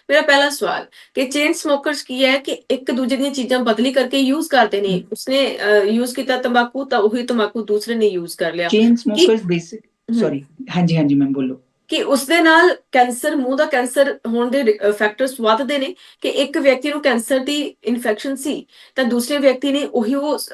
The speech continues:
Speaker 1: ਅ, ਸਮੋਕਿੰਗ ਲਈ ਉਹੀ ਉਹ ਪ੍ਰੋਡਕਟ ਯੂਜ਼ ਕੀਤਾ ਔਰ ਉਸ ਨੂੰ ਹੋ ਗਈ। ਔਰ ਦੂਸਰਾ ਮੇਰਾ ਸਵਾਲ ਕਿ ਜੋ ਪੈਸਿਵ ਸਮੋਕਰਸ ਨੇ,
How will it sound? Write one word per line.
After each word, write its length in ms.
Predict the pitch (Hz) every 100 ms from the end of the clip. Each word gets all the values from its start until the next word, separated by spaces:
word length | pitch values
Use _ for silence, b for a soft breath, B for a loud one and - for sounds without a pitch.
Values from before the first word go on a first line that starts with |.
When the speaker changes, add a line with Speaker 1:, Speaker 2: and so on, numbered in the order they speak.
| 214
Speaker 1:
ਅ, 20 |
ਸਮੋਕਿੰਗ 480 | 220 247 226 220 262
ਲਈ 160 | 254 254
ਉਹੀ 220 | 240 247
ਉਹ 60 | 262
ਪ੍ਰੋਡਕਟ 340 | 226 220 262
ਯੂਜ਼ 300 | 240 247 240
ਕੀਤਾ 300 | 262 262 285
ਔਰ 80 | 311
ਉਸ 260 | 214 214
ਨੂੰ 100 | 220
ਹੋ 180 | 202 165
ਗਈ। 220 | 170 170 B B B
ਔਰ 80 | -
ਦੂਸਰਾ 360 | 247 269 269 302
ਮੇਰਾ 240 | 254 196
ਸਵਾਲ 340 | 185 196 185 208
ਕਿ 120 | 269
ਜੋ 140 | 277
ਪੈਸਿਵ 380 | 302 254 254 302
ਸਮੋਕਰਸ 580 | 294 269 240 262 247 -
ਨੇ, 200 | 175